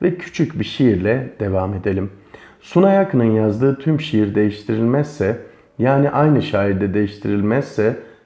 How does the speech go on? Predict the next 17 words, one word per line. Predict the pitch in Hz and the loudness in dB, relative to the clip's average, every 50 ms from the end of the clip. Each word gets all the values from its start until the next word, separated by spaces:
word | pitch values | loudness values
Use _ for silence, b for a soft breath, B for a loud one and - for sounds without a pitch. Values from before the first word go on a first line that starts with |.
| B B _ | B B _
tıkanmaya | - 120 - 139 135 131 127 127 127 123 | -12 -4 0 2 2 4 4 2 2 2
yazgılı | 123 120 117 110 104 101 104 104 101 92 | 0 0 0 -2 -2 -2 0 0 0 0
bir | 92 95 92 - | -2 -4 -6 -6
tür. | - - 90 92 - - - _ _ b b b b b _ - | -8 -8 -8 -8 -10 -14 -20 _ _ b b b b b _ -4
Ama | 123 127 123 113 | -2 0 0 2
onda | 110 107 98 104 98 | 0 0 0 -2 -2
tıkanmıyor. | 101 - - 107 95 95 95 95 92 95 104 - - - B B B B B B B B B | -4 -6 -8 -6 -4 -4 -4 -4 -6 -6 -8 -10 -14 -20 B B B B B B B B B
Şiirleri | - - - 180 180 165 165 165 165 160 156 156 | -6 0 2 4 6 6 6 4 4 4 2 2
çoğaldıkça | 156 151 151 156 156 156 165 160 165 - - 110 131 139 - - | 2 4 4 4 4 4 4 2 2 2 2 2 2 0 -4 -6
bende | - 110 123 131 135 135 139 135 | -2 0 2 2 2 2 2 0
bir | 135 131 | 0 -2
şaşırma | - - 127 113 - - 123 117 117 113 101 | -2 -2 -4 -2 -2 0 0 0 2 2 2
duygusu | 98 95 90 98 - - - | 0 0 -2 -4 -6 -4 -2
yaratıyor. | 98 98 98 98 95 - 98 98 98 95 - - b b b b b b b b b - | -2 0 0 -2 -2 -2 -2 -2 -2 -4 -8 -14 b b b b b b b b b 2
Bu | 143 165 151 | 4 4 6
da | 143 | 6
onun | 123 117 113 110 120 139 151 147 | 6 6 4 4 2 2 0 -2